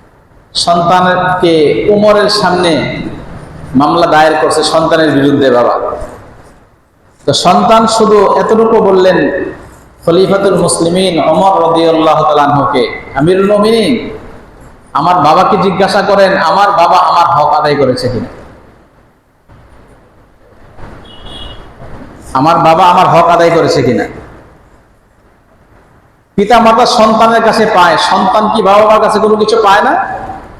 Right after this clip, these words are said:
আমার কোনো পাওনা দেওয়া থাকলে সেই পাওনা দেওয়া আদায় করেছে কিনা। এরপর দেখা গেল কোনো পাওনা আদায় করেনি, যাও, কিসের তোমার পাওনা? তুমি আগে তোমার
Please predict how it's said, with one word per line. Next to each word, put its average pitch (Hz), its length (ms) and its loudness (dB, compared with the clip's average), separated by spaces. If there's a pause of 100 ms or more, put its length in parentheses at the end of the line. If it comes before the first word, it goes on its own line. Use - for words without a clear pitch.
(1200)
আমার 214 280 2
কোনো 240 340 2
পাওনা 233 300 4
দেওয়া 226 180 4
থাকলে 220 320 0
সেই 196 220 0
পাওনা 190 400 0
দেওয়া 185 240 2
আদায় 175 260 2
করেছে 156 380 0
কিনা। 120 260 -4 (1200)
এরপর 165 320 0
দেখা 160 240 0
গেল 147 160 0
কোনো 156 320 0
পাওনা 156 240 2
আদায় 143 240 0
করেনি, 127 420 -2 (520)
যাও, - 420 -2 (440)
কিসের 180 280 -2
তোমার 175 220 0
পাওনা? 139 460 -2 (340)
তুমি 180 200 2
আগে 180 180 0
তোমার 180 260 0